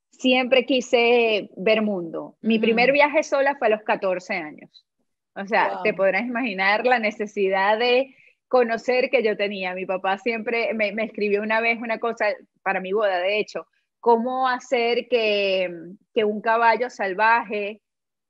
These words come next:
Speaker 1: pudiera entender, eh, pudiera, cómo parar a un caballo salvaje si quería tragarse el sol con un solo trago, ¿no?
Speaker 2: Ujú.
Speaker 1: Y esa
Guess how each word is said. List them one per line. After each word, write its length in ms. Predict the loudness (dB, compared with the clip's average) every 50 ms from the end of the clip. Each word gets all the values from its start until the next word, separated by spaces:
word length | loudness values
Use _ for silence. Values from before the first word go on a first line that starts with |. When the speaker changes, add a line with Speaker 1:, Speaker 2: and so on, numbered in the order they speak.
| _ _ _
Speaker 1:
pudiera 460 | -6 -4 -2 -2 0 -2 -2 -2 -4
entender, 680 | -6 -6 -6 -6 -6 -6 -6 -4 -2 -2 -2 -2 -4 -4 -2
eh, 220 | -2 -2 -2 -4 -4
pudiera, 400 | -4 -2 -2 0 0 -2 -2 -4 _ -8 -4
cómo 320 | -2 -2 0 0 -2 0
parar 320 | 0 2 2 4 4 2 2
a 80 | -2
un 60 | -6 -8
caballo 320 | -8 -6 -6 -6 -8 -10
salvaje 580 | -10 -10 -10 -6 -2 -2 -2 -2 -4 -6 -10 -12
si 140 | -12 -14
quería 320 | -12 -12 -10 -8 -8 -8 -6
tragarse 480 | -6 -6 -4 -4 -4 -4 -6 -8 -12
el 80 | -12 -12
sol 420 | -12 -10 -8 -6 -4 -6 -6 -8 _ _
con 220 | -16 -16 -16 -16
un 320 | -16 -16 -14 -14 -14 -14 -12
solo 340 | -4 -2 -2 0 0 0 0
trago, 460 | 2 2 2 2 0 -2 -6 -6 -6
¿no? 200 | -6 -6 -6 -8 -8
Speaker 2:
Ujú. 400 | -8 -6 -4 -2 -2 -2 0 2
Speaker 1:
Y 80 | 4 4
esa 400 | 4 4 2 2 2 2 0